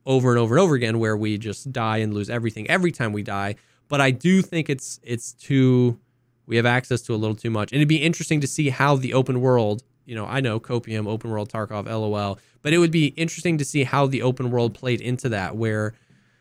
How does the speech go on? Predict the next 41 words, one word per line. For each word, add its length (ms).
right 260
now 320
there's 260
just 340
nothing 560
to 280
do 460
in 400
the 160
world, 680
right? 400
Like, 240
the, 140
like, 160
if 160
you, 260
if 160
you 160
were 140
gonna 240
do, 280
like, 280
a 160
YouTube 400
video 340
where 120
you 120
were 80
like, 280
"DayZ 460
and 140
Tarkov, 480
I'm 100
gonna 160
go 380
in 220
and 100
I'm 80
gonna 160
kit 320
up," 300